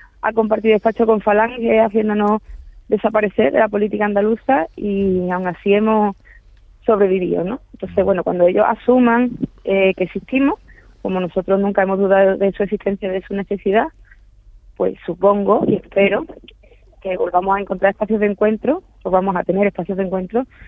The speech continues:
para, ya digo, tener una oposición solvente a la posibilidad de recortes sociales que pueda llevar a cabo este gobierno y también a la necesidad de estar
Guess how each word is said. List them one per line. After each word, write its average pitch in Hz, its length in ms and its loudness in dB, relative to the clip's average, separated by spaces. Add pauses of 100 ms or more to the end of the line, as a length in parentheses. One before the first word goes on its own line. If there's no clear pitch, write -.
(280)
para, 185 180 0
ya 190 140 2
digo, 180 240 0
tener 185 180 -4
una 190 120 0
oposición 202 400 -2
solvente 202 540 0 (720)
a 240 80 -4
la 220 100 0
posibilidad 196 480 0
de 190 80 2
recortes 202 380 -4
sociales 208 560 0 (360)
que 196 100 -6
pueda 190 600 2
llevar 190 280 2
a 185 40 -6
cabo 196 220 2
este 202 180 0
gobierno 208 500 4 (180)
y 190 120 -4
también 170 480 0
a 175 40 0
la 190 100 -2
necesidad 185 440 -2
de 190 60 0
estar 202 260 0